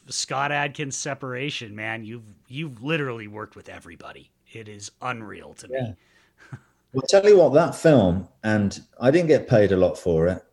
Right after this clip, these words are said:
Speaker 2: I just, it just felt like something, something fun to do. But I actually wrecked my back on, on that. I, I injured my back, and I, I think it's followed me around for the rest of my life.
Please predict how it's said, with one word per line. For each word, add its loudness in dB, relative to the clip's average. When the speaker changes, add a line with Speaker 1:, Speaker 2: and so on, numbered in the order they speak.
Speaker 2:
I -8
just, -8
it -20
just -16
felt -2
like -6
something, -8
something -8
fun -6
to -8
do. -2
But 6
I 6
actually 2
wrecked 2
my 2
back 0
on, -2
on -2
that. -6
I, -4
I -6
injured 2
my 0
back, -2
and -2
I, -4
I -6
think -4
it's -8
followed 0
me 4
around 2
for -10
the 0
rest 0
of -4
my -2
life. -2